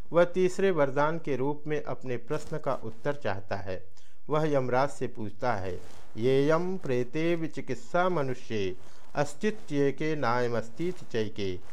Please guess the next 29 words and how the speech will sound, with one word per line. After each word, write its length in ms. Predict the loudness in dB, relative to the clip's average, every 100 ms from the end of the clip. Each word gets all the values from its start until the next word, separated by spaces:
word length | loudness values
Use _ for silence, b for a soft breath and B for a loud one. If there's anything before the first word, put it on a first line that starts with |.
| B B 2
एतत् 480 | 2 2 2 0 0
विद्याम 680 | 0 0 0 2 2 2
अनुशिष्टस्त्वयाहम 1500 | 0 -2 -2 -2 -2 -2 -2 -2 -2 0 2 2 0 0 0 -2 B B B 0
वराणामेष 840 | 2 2 2 2 2 2 2 0
वरस्तृतीयः।" 1080 | 0 0 0 -2 -2 -2 0 0 0 -2 -2 -4 b b b b b 0
कुछ 200 | 0 2
लोग 260 | 2 2
कहते 320 | 2 2 2 2
हैं 280 | 2 2 -2 -2
कि 100 | 0
मनुष्य 420 | 2 2 0 0
मरने 380 | 0 0 0 0
के 160 | 0 0
बाद 280 | 0 0 0
नहीं 260 | -2 0
रहता 500 | 0 0 0 -2 -2 -4 b b b b
और 160 | 2 2
कुछ 280 | 2 0 2
लोग 260 | 2 2
कहते 320 | 0 0 0 0
हैं 220 | 0 0
कि 120 | 0
मरने 380 | 0 0 0 0
के 180 | 0 0
बाद 340 | 2 2 0
भी 80 | -2
बचा 320 | -2 0 0 0
रहता 400 | 0 0 0 0
है। 240 | 0